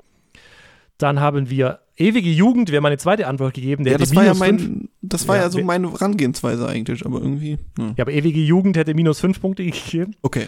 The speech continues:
Speaker 2: dann doch. <laughs>
Speaker 1: Ja, erstaunlicherweise Blade Runner hätte fünf Punkte gegeben.
Speaker 2: Ja.
Speaker 1: Und warum auch immer, Artemis Fowl, die Verfilmung von vor, wann kam die raus? Zwei Jahren,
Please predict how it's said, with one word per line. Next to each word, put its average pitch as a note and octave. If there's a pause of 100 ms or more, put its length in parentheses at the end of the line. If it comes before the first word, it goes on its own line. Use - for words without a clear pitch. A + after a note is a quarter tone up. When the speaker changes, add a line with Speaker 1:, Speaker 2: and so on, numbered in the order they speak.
(120)
Speaker 2:
dann G2
doch. - (240)
<laughs> -
Speaker 1:
Ja, C3+ (120)
erstaunlicherweise D#3+
Blade D#3
Runner E3
hätte C#3
fünf F3
Punkte F#3+
gegeben. E3 (840)
Speaker 2:
Ja. G#2+ (560)
Speaker 1:
Und A3+
warum D3+
auch A3
immer, A#3+ (200)
Artemis F3
Fowl, F#3+
die F3
Verfilmung F#3
von E3+
vor, C#3+
wann D#3
kam -
die D3+
raus? D3+
Zwei F3+
Jahren, F#3